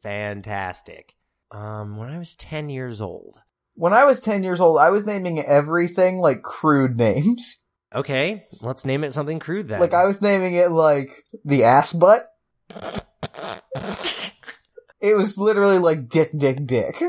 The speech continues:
Speaker 2: Like, those were the things
Speaker 1: True,
Speaker 2: that I was
Speaker 1: it's
Speaker 2: naming
Speaker 1: so
Speaker 2: things.
Speaker 1: true. Like, whenever it was like, uh, God, I played Shining Force two for Genesis, and it was like, "Would you like to name your character?" And I'm pretty sure my name was just, like,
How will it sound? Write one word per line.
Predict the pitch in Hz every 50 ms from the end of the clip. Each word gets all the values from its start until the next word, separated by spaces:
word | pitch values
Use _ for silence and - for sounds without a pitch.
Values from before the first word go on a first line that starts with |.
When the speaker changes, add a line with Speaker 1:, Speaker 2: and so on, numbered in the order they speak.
| 349 349 -
Speaker 2:
Like, | 359 190 170 175 147
those | 170 185 208 208
were | 196 214 220
the | 214 202 190 -
things | - 220 214 208 208 202 180
Speaker 1:
True, | 175 202
Speaker 2:
that | - 185 180
I | 175
was | 170 139
Speaker 1:
it's | 143
Speaker 2:
naming | 143 135 127
Speaker 1:
so | 123 120 107 - 123 123 151 160 147 139
Speaker 2:
things. | 135 -
Speaker 1:
true. | - 139 135 127 117
Like, | 113 117 120 110
whenever | 131 131 139 131 113 135 135 139 135
it | - 120 131
was | 131 117 117 110
like, | 110 110 107 101 101 98 - -
uh, | 113
God, | 104 - 131 123 120
I | 123
played | 117 - - 143 131 120 113
Shining | 104 123 131 127 127 127 120
Force | - 135 120 117 - -
two | - 135 127 120
for | 110 - 113 104
Genesis, | 101 117 117 117 117 107 - 107 95 -
and | - 117
it | 82
was | 107 101 107
like, | 104 92
"Would | 110 113 120
you | 160
like | 175 190 190 185
to | 151
name | 143 143 143 151 160 160
your | 143 127
character?" | 107 - 127 113 117 123 123 - - 151 156 160 160 - - - _ _ _ _ _
And | - 135 139
I'm | 131 123 -
pretty | - - 139 135 131 120
sure | - - 135 131 127 120 113 110
my | 107 110 113 117
name | 113 113 113 117 113 113 110 107
was | 104 104 98
just, | 95 104 107 101 -
like, | 107 101 98 95 90 90 - - _